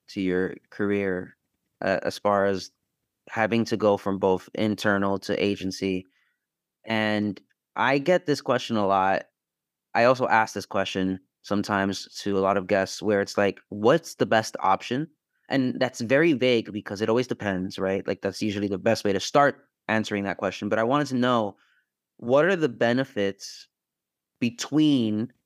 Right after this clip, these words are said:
starting off as a marketer within an agency versus starting off your marketing career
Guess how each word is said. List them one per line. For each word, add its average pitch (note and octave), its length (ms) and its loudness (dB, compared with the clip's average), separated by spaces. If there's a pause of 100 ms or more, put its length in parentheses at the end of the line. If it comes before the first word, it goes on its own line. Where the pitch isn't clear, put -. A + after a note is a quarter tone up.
(160)
starting C#3 480 0
off C#3 220 0
as B2 140 0
a A#2 40 -2
marketer A2+ 500 0
within G#2+ 280 -4
an F#2+ 160 -2
agency G#2 800 -2
versus G#2 480 0
starting A2 400 2
off G#2 240 0
your G#2+ 120 -2
marketing G#2 440 -2
career G2 540 -4